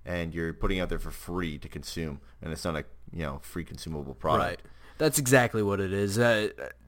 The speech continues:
Speaker 2: the, the lawyers that are with the Walt Disney Company have been probably the lawyers for the Walt Disney Company for years now.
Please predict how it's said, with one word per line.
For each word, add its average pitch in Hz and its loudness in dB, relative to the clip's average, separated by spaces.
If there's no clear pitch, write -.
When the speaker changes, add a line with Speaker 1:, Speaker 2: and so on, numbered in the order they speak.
Speaker 2:
the, 127 8
the 135 8
lawyers 147 12
that 131 8
are 117 8
with 117 4
the 117 4
Walt 110 4
Disney 110 0
Company 107 0
have 98 -2
been 117 6
probably 113 6
the 104 2
lawyers 110 4
for - -2
the 110 4
Walt 107 4
Disney 110 -2
Company 110 0
for 101 -4
years 107 2
now. 110 4